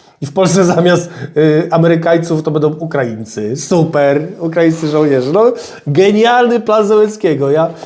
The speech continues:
mam wrażenie, że ten chłop jest po prostu chory. I <laughs> ja nie wiem, jak to zostanie odebrane, bo gdzie jest plan pokojowy? Ja się pytam. No i tak.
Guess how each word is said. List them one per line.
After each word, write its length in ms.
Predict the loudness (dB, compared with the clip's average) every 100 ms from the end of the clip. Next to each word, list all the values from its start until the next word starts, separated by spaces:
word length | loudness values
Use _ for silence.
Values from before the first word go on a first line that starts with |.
| -20 -20 -12
mam 340 | -2 0 2 2
wrażenie, 720 | 2 2 2 2 2 2 2
że 300 | 2 2 2
ten 240 | 2 0
chłop 380 | 0 0 -2 0
jest 300 | 0 0 -2
po 80 | -6
prostu 420 | -6 -8 -6 -8
chory. 340 | -2 -2 -2 -6 -16 -20 _ _ _ _ _ _ _ _ _ _ _ _ -12 2
I 300 | 4 4 2 0 -2 -2 -2
<laughs> 520 | -2 -4 -8 -8 -6
ja 160 | -2 2
nie 160 | 4
wiem, 100 | 4
jak 120 | 2 0
to 100 | -4
zostanie 360 | -2 -2 0
odebrane, 480 | 0 0 0 0 0
bo 200 | -4 -6 -10 -20 -20 -20 -20 _
gdzie 200 | 0 2
jest 400 | 4 2 -2 -12 -20 _ _ _ _ _ _
plan 280 | -2 0 0
pokojowy? 600 | 0 2 2 2 -2 -8 -16 -20 _ -8
Ja 100 | -6
się 140 | -6
pytam. 400 | -8 -10 -10 -14 -20 _ _ _ _ _ _ _ _ _ _ -20 -16 -16 -16 -16 -20 -20 _ 0
No 120 | 2
i 80 | 2
tak. 480 | 2 0 -2 -10